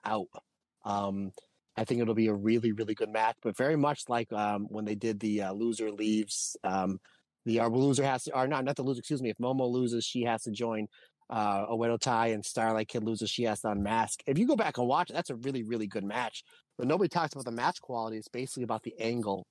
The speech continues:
uh, the, uh, you know, uh, at the end and afterwards. And I think that's what a lot of people are going to be, um, talking about here, Rob.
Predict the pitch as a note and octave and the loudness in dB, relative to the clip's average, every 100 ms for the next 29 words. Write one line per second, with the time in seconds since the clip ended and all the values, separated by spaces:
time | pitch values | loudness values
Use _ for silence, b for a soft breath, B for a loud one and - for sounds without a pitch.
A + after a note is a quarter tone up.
0 | - G#2 G2+ F#2+ - _ - G#2+ - - | -4 0 2 0 -4 _ -8 -8 -6 -2
1 | G#2+ G#2 G2+ G2 F#2+ - G#2+ A2 A2+ A#2 | 2 2 0 -2 -4 -2 0 2 0 0
2 | A2 A2+ G#2 F#2+ A2+ - G#2 G2+ G2 - | 0 0 -2 -2 -2 -2 -2 -2 -4 -8
3 | B - - C3 C#3+ G#3 G#3+ F#3 F3+ D3 | B -20 -4 0 2 2 2 0 -2 -4
4 | C3+ C3+ D3 G#3+ - C3 A#2+ A#2 A#2 A#2 | 0 2 2 -2 -6 -8 -8 -8 -6 -4
5 | A#2+ A2+ G#2+ - A2+ G#2+ A2 G#2+ G2 F#2+ | -4 -6 -8 -6 -4 -2 -2 0 0 -2
6 | F#2+ - - _ _ _ _ _ _ - | -6 -12 -20 _ _ _ _ _ _ -2
7 | C3+ B2 G#2+ G#2+ B2+ G#2 F2+ | 0 4 2 2 0 0 -2